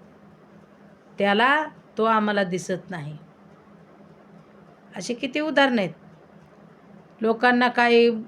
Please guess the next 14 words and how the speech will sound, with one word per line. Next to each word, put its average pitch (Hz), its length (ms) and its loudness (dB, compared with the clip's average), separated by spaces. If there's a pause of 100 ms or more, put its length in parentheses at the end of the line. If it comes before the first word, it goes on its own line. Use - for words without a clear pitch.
(160)
काही 220 220 0
लोकांच्या 214 400 0
मला 208 200 -2
कमेंट 214 420 -6
पण 214 140 -2
आल्या 196 320 0
अशा 185 300 -6
तशा, 185 300 -8 (420)
पाठीमागं 175 500 -6
मी 180 140 -6
व्हिडिओ 175 240 -8 (100)
टाकला 170 280 -14
होता 156 240 -18 (1400)
की 240 340 -2